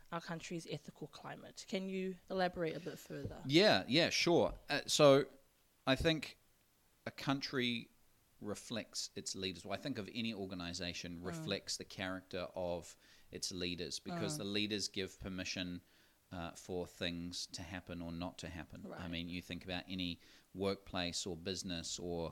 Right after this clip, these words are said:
Speaker 2: community organization, the person at the top sets the tone for the organization. So i-, in our country, for example, if it's okay for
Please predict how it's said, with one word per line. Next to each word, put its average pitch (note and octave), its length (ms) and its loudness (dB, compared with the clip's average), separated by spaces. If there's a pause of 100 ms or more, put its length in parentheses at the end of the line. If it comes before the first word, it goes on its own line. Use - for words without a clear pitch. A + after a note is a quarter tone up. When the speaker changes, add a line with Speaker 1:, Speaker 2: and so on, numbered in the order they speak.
Speaker 2:
community F#2 500 -2
organization, F2 760 -2
the E2+ 60 -8
person G2+ 380 -4
at F2 180 -8
the - 160 -16
top - 500 -2 (500)
sets - 420 -2
the F#2+ 100 -8
tone F2 840 -2
for F#2 400 0
the F2 120 2
organization. E2 760 -2
So F2 360 0 (500)
i-, G#2 40 2
in G2+ 240 0
our F2 140 2
country, C#3 480 0
for F2 180 -6
example, E2 580 -6
if G2+ 140 -8
it's G2 160 -4
okay G2 460 0
for F2+ 420 -2